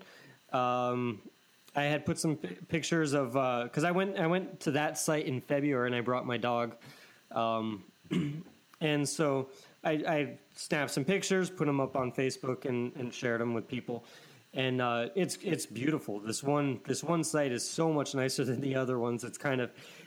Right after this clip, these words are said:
it's crazy because I was able to get the site, uh, very last minute when prior, uh, every time I called previously, they said, "Oh, it's gonna take a couple of months for reservations."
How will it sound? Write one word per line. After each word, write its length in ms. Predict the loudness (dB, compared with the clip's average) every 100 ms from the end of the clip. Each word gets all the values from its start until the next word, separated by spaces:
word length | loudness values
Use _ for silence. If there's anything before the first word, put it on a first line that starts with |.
| -6
it's 180 | -4 -4
crazy 420 | 0 2 4 2
because 520 | 0 0 0 0 0 -6 -14 -20 -18 -14 -2
I 200 | 0 2
was 180 | 2 2
able 280 | 2 2 2
to 340 | 2 4 4
get 260 | 2 0 2
the 120 | -2
site, 640 | 0 2 2 0 -4 -8 -12 -20 _ -2
uh, 440 | 2 2 0 -2
very 340 | 0 2 4 4
last 340 | 2 2 2
minute 360 | 2 2 2 0
when 180 | -2
prior, 680 | -2 0 2 4 2 2 0 -4 -2
uh, 220 | 0 2
every 240 | 2 0
time 220 | 2 0 0
I 80 |
called 380 | 0 0 0 -2
previously, 640 | 0 0 0 -2 -2 -2 0
they 200 | 0 -2
said, 280 | 0 0
"Oh, 320 | 2 0 0 -4
it's 120 | -2
gonna 200 | 0 0
take 180 | -2 -4
a 60 | -4
couple 280 | -4 -4
of 80 | -4
months 260 | -2 -2 -2
for 100 | 0
reservations." 920 | 0 0 0 -2 -2 -6 -8 -12